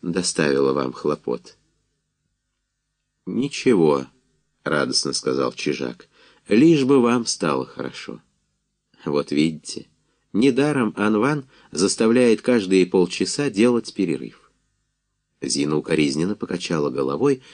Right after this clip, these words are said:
будто это относилось ко всем, а не только к Оле. Вася порывался тоже кое-что сказать,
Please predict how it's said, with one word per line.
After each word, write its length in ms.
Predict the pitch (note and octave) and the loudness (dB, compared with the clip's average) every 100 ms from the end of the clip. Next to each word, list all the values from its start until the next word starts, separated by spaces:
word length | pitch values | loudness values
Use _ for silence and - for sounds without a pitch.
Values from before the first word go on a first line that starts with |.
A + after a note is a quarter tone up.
| _ | _
будто 380 | - C#3 D3+ B2+ | -2 -2 0 -2
это 320 | B2 B2 B2+ | 0 0 -2
относилось 640 | A2 G2+ F#2+ B2 A#2+ G#2+ | -2 -2 -2 2 2 0
ко 120 | - - | -6 -6
всем, 400 | - D#3 D#3+ - _ _ | -2 0 0 -4 _ _
а 100 | F#2 | -2
не 120 | F#2+ | -2
только 360 | - C3 B2+ - | 0 -2 -2 -8
к 180 | - - | -8 -6
Оле. 300 | B1+ - - _ _ _ _ _ _ _ _ _ _ _ | -6 -8 -18 _ _ _ _ _ _ _ _ _ _ _
Вася 440 | C2 C#2+ B2 - | -2 0 -2 -2
порывался 640 | B2+ A#2 G2+ A#2+ C3 - B2+ | 0 2 4 2 0 -2 -2
тоже 320 | C#3+ G#2 D2+ | 2 2 0
кое-что 480 | - D2+ C2+ - C2+ | 0 0 0 -2 -6
сказать, 520 | - F#2 G#2 D#3 - | -4 -4 -2 -2 -4